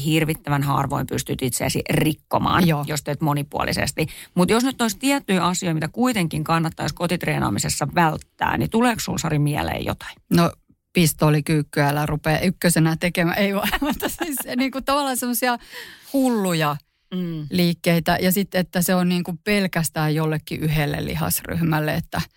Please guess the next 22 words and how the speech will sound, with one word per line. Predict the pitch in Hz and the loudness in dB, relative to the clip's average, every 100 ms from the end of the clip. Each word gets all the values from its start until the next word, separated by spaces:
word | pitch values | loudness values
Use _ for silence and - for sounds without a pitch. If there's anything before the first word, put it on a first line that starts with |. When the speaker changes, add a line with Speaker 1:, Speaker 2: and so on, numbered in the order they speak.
| _ _ _ | _ _ _
Speaker 1:
Saanko | - 202 196 | -6 -4 -2
mä | |
kertoa | 190 180 170 | 0 0 -2
tuohon | - 165 | -2 0
esimerkin? | 156 151 135 98 - | 0 -2 -4 -2 4
Speaker 2:
Saat. | 190 143 - - - | 4 4 -4 -12 -6
Speaker 1:
Joo. | 165 151 - - - | -2 -2 -6 -18 -4
Mulla | 190 202 156 | 0 2 0
on | |
tähän, | 151 156 | -2 0
mä | 214 | 2
oon | 202 | 2
samaa | 180 180 165 | 0 0 0
mieltä, | 156 151 143 143 | 0 -2 -4 -4
että | 139 214 | 0 4
Speaker 2:
Joo. | 180 | 4
Speaker 1:
niinku | 151 - | 2 -2
kaikki | 202 202 190 - | -2 -2 -4 0
liian | 208 202 156 151 | 0 2 0 -2
haastavat | 156 156 143 - 139 139 - | -2 -2 -4 -6 -6 -6 -4
yhden | 156 151 139 | -4 -2 -2
jalan | 135 139 135 | -2 -2 -4